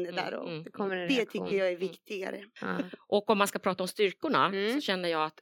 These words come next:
Speaker 2: min styrka har ju varit att jag alltid har varit öppen med svårigheter. Eh, sökt hjälp och
Speaker 3: Mm.
Speaker 2: stöd, både för mig men också när mina barn har behövt det. Alltså där har skammen och skulden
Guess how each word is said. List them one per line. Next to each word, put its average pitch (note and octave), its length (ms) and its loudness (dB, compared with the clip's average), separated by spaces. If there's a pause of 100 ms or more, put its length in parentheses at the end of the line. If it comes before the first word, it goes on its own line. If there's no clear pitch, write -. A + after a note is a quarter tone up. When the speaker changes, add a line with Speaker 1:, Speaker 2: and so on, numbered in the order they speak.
Speaker 2:
min G#3 200 0
styrka G3+ 340 -2
har E3+ 100 0
ju D#3+ 80 2
varit D3 320 0
att C#3+ 120 -6
jag D#3 260 0 (100)
alltid F#3+ 340 4
har E3 80 -2
varit D#3 340 -2
öppen D#3+ 380 -2
med D#3 100 -6
svårigheter. C#3 760 0 (340)
Eh, E3 280 -4
sökt - 360 2
hjälp D3 280 4
och F#3+ 120 -2
Speaker 3:
Mm. D#3 140 0
Speaker 2:
stöd, G3+ 220 2
både G#3 180 4
för C4+ 120 0
mig G3 280 4
men F#3 200 0
också F3 260 -4
när E3 100 0
mina D3 220 0
barn G#3 240 0
har G#3 80 -4
behövt E3+ 400 -4
det. D3 200 -4
Alltså G3 200 2
där B3 220 4
har G3 180 0
skammen E3+ 400 -2
och D3+ 80 -2
skulden D3 380 -2